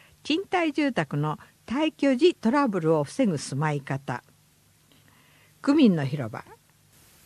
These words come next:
リサイクル自転車を販売します。ふれあい館の催し。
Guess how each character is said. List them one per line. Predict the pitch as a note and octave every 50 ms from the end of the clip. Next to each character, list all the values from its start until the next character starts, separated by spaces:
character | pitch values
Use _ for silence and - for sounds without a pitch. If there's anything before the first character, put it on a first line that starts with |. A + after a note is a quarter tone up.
| _ _ _ _ _ _ _ _ E3+
リ | G3
サ | - - C4+ D4+
イ | D4+
ク | - C#4+
ル | B3 C4+
自 | A#3+ A3+ A3
転 | - - C4+ G#3+ G3+
車 | - F#3+ D3+ C#3
を |
販 | C3 - D#3 C#3 C#3+ C#3
売 | D3 C#3 C#3
し | C#3 - -
ま | C3 B2+ C3+
す。 | - - - - _ _ _ _ - _ _ _ _ _ - - - - _ _ _ _ _ _ _ _ _ _
ふ | - A#3+
れ | A3+ D#4 E4
あ | E4 D#4
い | B3+
館 | - - D3+ D3
の | D3 E3 F#3+ -
催 | C3 C#3 D3 C#3 C3+ C3+ C3 B2+
し。 | - - - A#2 A2+